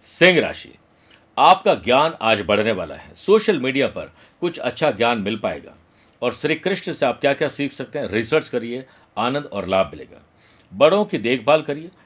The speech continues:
अपने दायित्वों को पूरा करिए। परिवार में माँ बाबूजी की आशा और विश्वास से आत्मविश्वास बढ़ेगा। संयम से काम लेना पड़ेगा।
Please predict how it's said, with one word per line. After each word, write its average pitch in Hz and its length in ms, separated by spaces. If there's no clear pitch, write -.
अपने 165 300
दायित्वों 127 360
को 139 120
पूरा 151 280
करिए। 120 460
परिवार 175 420
में 92 240
माँ 139 260
बाबूजी 147 340
की 143 60
आशा 131 320
और 147 100
विश्वास 131 500
से 143 60
आत्मविश्वास 120 680
बढ़ेगा। 85 360
संयम 202 360
से 170 140
काम 127 260
लेना 117 220
पड़ेगा। 147 340